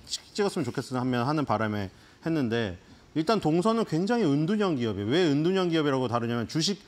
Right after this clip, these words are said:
주식 그 뉴스에서는 주로 그래요. 왜냐면 주식 정보를 안 주거든요.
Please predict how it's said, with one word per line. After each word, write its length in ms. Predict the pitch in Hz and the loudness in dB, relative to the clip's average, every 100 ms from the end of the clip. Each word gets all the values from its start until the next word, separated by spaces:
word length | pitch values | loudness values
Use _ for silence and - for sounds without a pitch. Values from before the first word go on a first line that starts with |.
| - - | -20 -20
주식 520 | - 165 165 247 - - | -2 0 2 0 -2 -2
그 640 | 151 147 139 135 123 104 | 2 4 4 4 2 0
뉴스에서는 560 | 104 151 214 208 175 160 | -2 0 2 2 2 -2
주로 260 | - 127 139 | -2 -2 0
그래요. 160 | 110 | 0
왜냐면 160 | 113 135 | 0 -2
주식 320 | - 175 233 | -2 -2 -2
정보를 380 | - 127 165 156 | 0 0 2 2
안 160 | 98 | 0
주거든요. 580 | 113 185 139 95 87 87 | 0 0 -2 -4 -8 -10